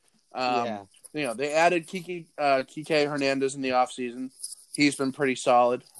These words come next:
Speaker 1: Um, they brought in Garrett Richards. Okay, uh, thanks, Pittsburgh. Um, then they traded Ben,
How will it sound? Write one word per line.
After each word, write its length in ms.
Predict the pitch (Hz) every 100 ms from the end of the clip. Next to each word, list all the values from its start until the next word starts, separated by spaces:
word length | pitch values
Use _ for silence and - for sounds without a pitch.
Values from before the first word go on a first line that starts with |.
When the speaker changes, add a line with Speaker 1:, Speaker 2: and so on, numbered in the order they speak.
| -
Speaker 1:
Um, 500 | 113 107 98 98 - _ _ - - _ _ _ - 180 -
they 100 | -
brought 220 | 123 139 147
in 120 | 135
Garrett 280 | 123 135 131
Richards. 540 | 123 120 131 120 - - _ _ _ _ -
Okay, 460 | 120 135 117 113 - -
uh, 180 | 117 110
thanks, 220 | - 117 -
Pittsburgh. 540 | - 107 - 117 117 - - - - - - -
Um, 580 | 117 110 113 113 113 - - _ _ _ _ - -
then 140 | 147
they 120 | 151 147
traded 400 | - 175 170 156
Ben, 180 | 156